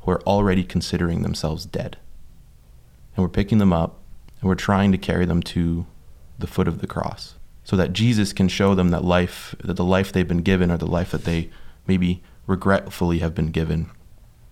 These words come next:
is incredibly worth living. And I see ourselves as the people who are just picking up these young babies off the street and getting them to a place of new life. And so, yeah,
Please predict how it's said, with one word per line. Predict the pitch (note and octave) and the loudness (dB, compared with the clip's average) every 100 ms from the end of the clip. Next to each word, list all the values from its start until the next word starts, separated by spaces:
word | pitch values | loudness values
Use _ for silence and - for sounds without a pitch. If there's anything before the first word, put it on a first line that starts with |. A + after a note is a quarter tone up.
| - - - | -20 -18 -6
is | F#2 | 0
incredibly | F#2 - F2+ E2 | 0 2 0 2
worth | D#2+ D2+ - | 0 -2 -2
living. | D2 C#2+ - - - - - - - - - | -4 -4 -6 -8 -20 -20 -20 -20 -20 -20 -2
And | F#2 | 0
I | |
see | F2+ F#2+ | 2 0
ourselves | E2 - E2 E2 | 0 0 0 0
as | D#2+ | -2
the | F2 | -2
people | D#2 F2 F2+ | -4 -4 -2
who | E2+ | -2
are | E2 | -2
just | E2 - | -4 -4
picking | F2 F2 E2+ | -4 0 -2
up | E2 | -2
these | E2 E2 | -4 0
young | E2+ E2+ E2+ - - - - - - - - - | 0 0 -2 -6 -20 -20 -20 -20 -20 -20 -20 -6
babies | E2+ E2 D#2+ D#2+ | -4 -2 -2 -2
off | E2+ - | -4 -6
the | - | -10
street | - E2 D#2+ - - - - | -4 -2 -2 -6 -20 -18 -8
and | E2+ | -2
getting | E2+ E2 | 0 0
them | E2 | 0
to | - E2 | -2 -4
a | |
place | - D#2 E2+ | -4 -6 -4
of | - | -6
new | - E2 | -6 -4
life. | - - - - - - - - - - - - | -6 -8 -12 -20 -20 -20 -20 -20 -20 -20 -20 -8
And | E2+ | -8
so, | - E2 D#2+ - - - - - - - - - - | -4 -2 -2 -6 -12 -20 -20 -20 -20 -20 -20 -16 -2
yeah, | E2+ G2+ | 0 0